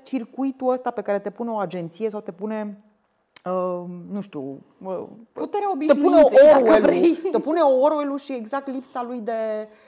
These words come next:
Speaker 1: de alternative.
Speaker 2: Da.
Speaker 1: Adică, ce ai făcut acolo,
Speaker 2: Rețeta.
Speaker 1: Barcelona? M-am dus și am mâncat și am mâncat o paella și am
Speaker 2: Rețeta.
Speaker 1: făcut, bă, bă.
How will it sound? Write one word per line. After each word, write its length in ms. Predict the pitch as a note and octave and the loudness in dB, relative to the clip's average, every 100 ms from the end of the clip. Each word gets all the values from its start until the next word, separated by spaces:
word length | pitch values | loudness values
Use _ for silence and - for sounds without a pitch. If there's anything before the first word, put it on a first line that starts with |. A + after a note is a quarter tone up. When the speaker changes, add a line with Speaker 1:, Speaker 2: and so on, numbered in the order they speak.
| _ | _
Speaker 1:
de 420 | - F#3+ G3 G3 - | -14 -8 -6 -6 -4
alternative. 680 | G3 G3 G3 G3 F3+ - F#3 A3 | -6 -8 -12 -14 -16 -10 -8 -8
Speaker 2:
Da. 60 | |
Speaker 1:
Adică, 260 | D3 D3 F3 | -10 -12 -14
ce 160 | - C4+ | -12 -12
ai 80 | |
făcut 280 | A#3+ - D3+ | -12 -16 -14
acolo, 200 | C3 - | -14 -10
Speaker 2:
Rețeta. 180 | G#4+ C#4 | -8 -6
Speaker 1:
Barcelona? 280 | G4+ - A#3+ | -6 -6 -6
M-am 160 | F#4+ E4 | -6 -8
dus 80 | |
și 60 | E4 | -10
am 80 | B3+ | -10
mâncat 540 | F#3 - G3+ G#3+ - - | -12 -14 -12 -10 -10 -10
și 60 | |
am 80 | C4 | -12
mâncat 260 | B3 B3+ B3 | -10 -12 -14
o 40 | |
paella 340 | A3 F3 F3 G#3+ | -14 -12 -12 -12
și 60 | |
am 180 | - D#4+ | -10 -10
Speaker 2:
Rețeta. 240 | - G3+ | -8 -8
Speaker 1:
făcut, 200 | G#3 G3+ | -6 -8
bă, 80 | G3+ | -10
bă. 180 | F3+ D#3 | -6 -6